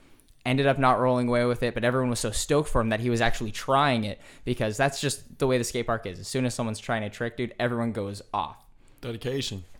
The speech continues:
Speaker 1: But then we got back from the skate trip, and I was talking about this message, and I said, "All right, guys, what if I told you," and this is to you too, you were not the, you weren't at this skate trip, right?
Speaker 2: No, I didn't make it.
Speaker 1: All right, so you've seen George skate.
Speaker 2: Right.
Speaker 1: George himself comes up to tell you him, word of mouth directly from the guy.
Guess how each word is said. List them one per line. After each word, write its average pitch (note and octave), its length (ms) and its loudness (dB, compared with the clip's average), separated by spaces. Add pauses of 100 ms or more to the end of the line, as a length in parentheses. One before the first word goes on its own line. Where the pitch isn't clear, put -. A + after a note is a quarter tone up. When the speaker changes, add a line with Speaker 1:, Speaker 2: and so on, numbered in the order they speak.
(300)
Speaker 1:
But A2+ 120 -8
then B2 160 0
we A#2+ 80 0
got G#2+ 200 0
back A2 260 -2
from G#2 400 -6
the G2+ 160 -10
skate A#2+ 300 -4
trip, - 280 -10 (460)
and A2+ 180 0
I G#2+ 60 -2
was G#2+ 140 -6
talking B2 280 -2
about G#2 180 -2
this A2+ 180 -4
message, A#2 340 -2
and G#2+ 80 -6
I G#2+ 80 -2
said, G#2 160 -6
"All G2+ 140 2
right, G#2+ 200 -2
guys, G2+ 380 -10 (680)
what A#2+ 140 0
if C3 100 -2
I D3+ 100 2
told A2+ 260 -2
you," A#2 100 -2
and A2 120 -2
this E3+ 120 0
is E3 120 -2
to E3 60 -2
you D#3 120 2
too, D3 120 -2
you A#2 180 0
were G3 100 4
not D#3+ 220 2
the, C3 100 -6
you C#3 100 -2
weren't E3 160 0
at D#3 160 0
this G#2+ 140 -6
skate - 220 -10
trip, - 240 -10
right? A#2 240 -4 (380)
Speaker 2:
No, D3 200 -2
I C3 60 -4
didn't A2+ 200 -6
make B2+ 160 -6
it. - 180 -14
Speaker 1:
All C3 100 0
right, A#2 180 -2
so G2+ 280 -6 (240)
you've B2+ 180 -2
seen E3 180 0
George D3 220 2
skate. - 400 -6 (240)
Speaker 2:
Right. A#2+ 280 -10 (300)
Speaker 1:
George E3 200 2
himself D3 380 0
comes A2 200 -2
up F#2 100 -6
to G#2+ 80 -16
tell G2+ 160 -4
you G2+ 140 -6
him, G#2+ 280 -4
word C3+ 280 0
of D3+ 100 -2
mouth C3 220 2
directly A#2+ 420 2
from A2+ 240 0
the G2 100 -6
guy. F2+ 340 -6